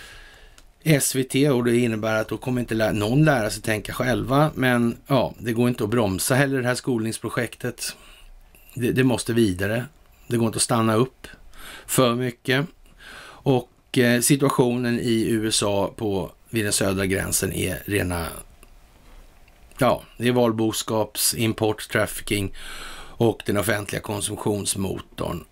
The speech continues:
Och ja, det är väl, eh, i Sverige säger man ju gärna då att det handlar om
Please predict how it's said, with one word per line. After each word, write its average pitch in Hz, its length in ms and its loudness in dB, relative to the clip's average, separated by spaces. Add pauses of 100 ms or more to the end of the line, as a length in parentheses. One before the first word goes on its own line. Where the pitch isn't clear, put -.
(120)
Och 104 360 4
ja, 151 440 4
det 127 140 2
är 131 80 0
väl, 127 280 -2
eh, 123 220 0 (1900)
i 127 140 6
Sverige 117 400 2
säger 117 260 -2
man 110 160 0
ju 110 60 0
gärna 104 320 0
då 95 200 -2
att 90 260 -4
det 101 80 -4
handlar 98 320 -2
om 95 140 -8